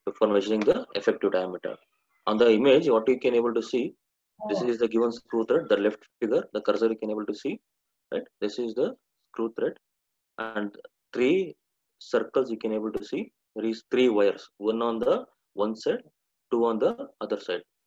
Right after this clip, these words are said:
and these two what you are seeing, these are the anvils, right? These are the anvils of the handheld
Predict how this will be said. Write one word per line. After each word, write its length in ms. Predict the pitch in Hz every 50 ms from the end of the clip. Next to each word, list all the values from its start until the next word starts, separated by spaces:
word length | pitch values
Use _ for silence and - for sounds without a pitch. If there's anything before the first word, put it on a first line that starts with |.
| _ _ -
and 200 | 101 98 98 - -
these 300 | 120 131 143 139 - -
two 80 | -
what 180 | 110 113 113 113
you 80 | 120 117
are 100 | 113 -
seeing, 360 | - - 113 117 160 220 - - _ _ _ _ _
these 240 | 113 113 113 110 113
are 180 | 113 113 110 110
the 240 | 117 151 214 254 - _ _ -
anvils, 600 | 98 104 110 113 104 92 - - - - - - _ _ _ _ _ _ _ _ _ _ _ _ _ -
right? 140 | - 254 - _ _ _ _ _ _ _ _ -
These 180 | 113 113 113
are 160 | 120 113 110
the 220 | 110 131 196 262 240 _ _ _ _ _ -
anvils 420 | 98 101 110 117 117 120 117 117 120
of 120 | 110 107 - -
the 160 | 135 190 254 - _ _ _ _ _ _ _ _ _ _ _ -
handheld 500 | - 110 123 127 117 123 139 202 226 220